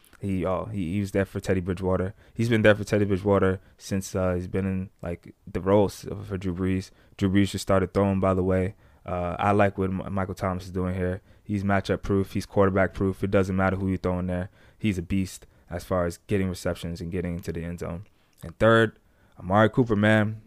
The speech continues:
he's coming through since he got to Dallas. This man is an elite wide receiver one.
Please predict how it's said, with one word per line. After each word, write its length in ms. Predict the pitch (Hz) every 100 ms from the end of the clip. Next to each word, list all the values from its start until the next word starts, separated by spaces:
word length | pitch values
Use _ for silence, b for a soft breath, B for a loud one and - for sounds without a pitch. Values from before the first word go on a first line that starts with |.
| -
he's 180 | 95 87
coming 320 | - 110 107
through 300 | 101 113 110
since 420 | 104 - 107 110
he 80 | -
got 200 | 110 107
to 60 | -
Dallas. 520 | 104 107 104 104 - b b b -
This 140 | 92
man 180 | 107 104
is 140 | 98
an 100 | 95
elite 460 | 92 90 104 113 - _
wide 280 | 104 107 107
receiver 360 | 104 110 104
one. 380 | 98 98 104 104